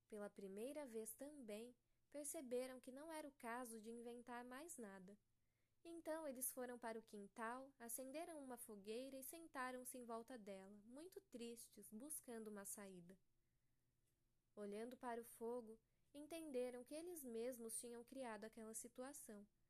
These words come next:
Era como uma armadilha. Ficaram muito infelizes,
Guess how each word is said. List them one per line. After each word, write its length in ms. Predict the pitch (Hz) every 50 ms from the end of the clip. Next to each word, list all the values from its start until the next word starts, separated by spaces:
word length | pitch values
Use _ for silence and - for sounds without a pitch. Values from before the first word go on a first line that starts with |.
| - - - - _
Era 180 | 254 247 262 269
como 300 | - - 269 269 285 285
uma 140 | 277 285
armadilha. 680 | 285 294 302 320 339 285 240 202 202 214 220 220 202 185 180 - _ - - - _ _ - - _ -
Ficaram 500 | - 240 233 - - 233 214 214 220 214
muito 480 | 208 208 208 214 214 208 208 208 208 208
infelizes, 880 | 196 185 - - 208 196 196 196 190 190 190 185 185 190 185 - -